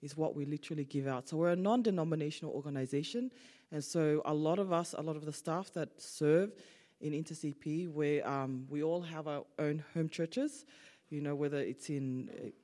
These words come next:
yeah, so some are Presbyterian, some are non-denominational, whether you're, but basically at the end of the day, you're Christian. You're a Christian <laughs> church.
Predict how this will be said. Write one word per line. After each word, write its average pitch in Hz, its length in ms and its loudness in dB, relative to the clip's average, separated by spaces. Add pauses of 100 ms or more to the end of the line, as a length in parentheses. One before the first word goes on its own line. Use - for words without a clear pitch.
(360)
yeah, 151 240 2
so 135 180 -6
some 151 300 -4
are 147 60 0
Presbyterian, 151 960 -2
some 147 260 -4
are 135 160 -2 (140)
non-denominational, 147 1080 -2 (800)
whether 151 260 4
you're, 143 460 2 (840)
but 165 160 -2
basically 190 380 4
at 147 80 2
the 151 60 -2
end 139 120 0
of 131 80 0
the 135 80 -2
day, 127 60 0
you're 120 140 -2
Christian. 123 360 -4 (220)
You're 131 100 -6
a 131 40 -10
Christian - 340 -6
<laughs> - 0 -
church. - 360 -8